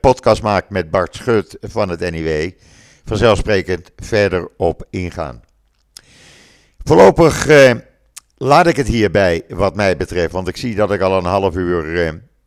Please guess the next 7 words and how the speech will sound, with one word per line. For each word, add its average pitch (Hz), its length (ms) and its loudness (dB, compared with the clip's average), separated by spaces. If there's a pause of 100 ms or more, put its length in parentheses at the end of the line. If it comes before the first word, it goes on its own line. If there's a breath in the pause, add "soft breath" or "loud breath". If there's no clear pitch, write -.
aan 92 200 -8
het 87 100 -6
woord 117 260 0
ben. 82 280 -4 (920 soft breath)
Ik 127 140 -4
wens 139 220 2
iedereen 135 560 2